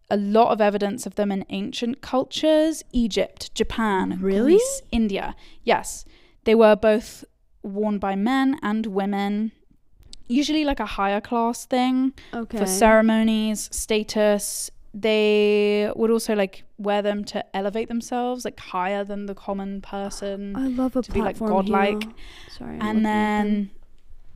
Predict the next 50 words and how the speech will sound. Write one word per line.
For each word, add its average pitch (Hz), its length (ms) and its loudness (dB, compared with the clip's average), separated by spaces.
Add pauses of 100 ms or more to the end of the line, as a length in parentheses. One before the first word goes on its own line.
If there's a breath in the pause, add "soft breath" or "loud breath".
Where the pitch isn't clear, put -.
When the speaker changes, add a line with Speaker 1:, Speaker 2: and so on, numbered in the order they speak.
(180)
Speaker 1:
also 269 320 2
for 277 160 2
practical - 540 -2
reasons, 254 440 0
because, 214 360 -4
you 208 80 -2
know, 196 320 0 (160)
like, - 260 -10 (640)
it 220 120 -8
was 220 200 -4
dirty - 440 -8
in - 120 -6
the - 100 -6
olden - 300 -6
Speaker 2:
Oh, 277 420 10
Speaker 1:
days. 233 120 6
Speaker 2:
yeah. 220 440 4
Speaker 1:
Like, 202 80 -2
the 233 120 0
streets 247 500 -8
were 269 100 -2
covered 269 580 0
in 277 160 2
shit. 262 380 0
Speaker 2:
Yeah, 285 360 6
lit-, 208 360 6
raise 233 500 8
that 254 300 8
platform, 208 560 4
Speaker 1:
Raise 220 340 6
Speaker 2:
like, 233 60 8
Speaker 1:
those 220 60 8
Speaker 2:
six 226 120 6
Speaker 1:
platforms 214 460 4
up. 196 140 6
Speaker 2:
inches 185 340 0
Speaker 1:
So - 180 2
it 208 80 4
was 196 100 4
all - 40 4
Speaker 2:
closer 196 140 2
Speaker 1:
about, 208 40 6
Speaker 2:
to 233 60 4
Speaker 1:
like, 233 80 -2
keeping 269 160 4
our 311 240 6
Speaker 2:
God. 294 60 2
Speaker 1:
clothes 233 300 4
clean, 226 280 -2
Speaker 2:
Yeah. - 60 -4